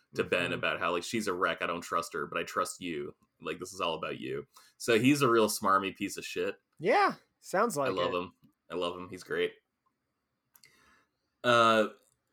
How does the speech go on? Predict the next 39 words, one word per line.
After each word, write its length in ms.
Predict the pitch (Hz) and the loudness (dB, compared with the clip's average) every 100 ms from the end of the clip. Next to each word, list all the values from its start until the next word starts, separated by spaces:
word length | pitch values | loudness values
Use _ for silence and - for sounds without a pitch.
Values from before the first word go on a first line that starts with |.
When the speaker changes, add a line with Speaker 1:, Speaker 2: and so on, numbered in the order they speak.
| _ _ - | _ _ -4
Speaker 1:
he 140 | 135 | 0
says 340 | 123 139 135 | 4 6 4
that 80 | 131 | 4
the 120 | 113 | 0
first 260 | 107 123 117 | 4 4 4
story 220 | 123 117 | 4 4
has 280 | 107 107 107 | 4 2 0
to 60 | 110 | -4
be 60 | |
big. 360 | 104 95 104 104 | -2 0 0 0
It 60 | |
has 300 | - 92 92 | -4 -4 -4
to 120 | - 92 | -6 -8
save 320 | - 92 90 | -4 -4 -4
the 80 | 76 | -10
paper. 640 | - 82 90 - - - _ _ _ _ _ _ | -10 -10 -8 -8 -10 -12 _ _ _ _ _ _
By 160 | - 107 | 2 4
nightfall, 580 | 107 117 135 - 131 135 | 4 4 2 4 4 6
the 100 | 110 | 2
body 380 | 101 98 110 113 | 4 6 8 6
in 80 | |
the 80 | 101 | 2
reservoir 560 | 90 95 101 98 98 95 | 2 2 2 2 4 2
is 200 | - 82 | 0 -8
finally 400 | - 117 127 110 | 0 4 4 4
recovered. 580 | 92 76 85 85 82 - | 0 0 -2 0 -6 -8
Detectives 480 | - 113 107 107 | -6 -4 -2 -2
on 160 | 95 101 | -2 -4
the 80 | 98 | -4
scene 260 | - 101 | -6 -8
recover 480 | 90 82 95 90 90 | -8 -6 -6 -2 0
a 100 | 87 | 0
waterlogged 640 | 85 87 92 95 92 85 85 | -4 -2 -2 0 0 -2 -2
I 140 | 73 | -6
D 420 | 67 - 113 113 110 | -6 -6 -2 0 -2
of 160 | 85 | -4
a 80 | 78 | -8
brunette 400 | - 82 92 107 | -8 -6 -2 0
woman, 420 | 110 107 104 104 | 0 0 -2 -6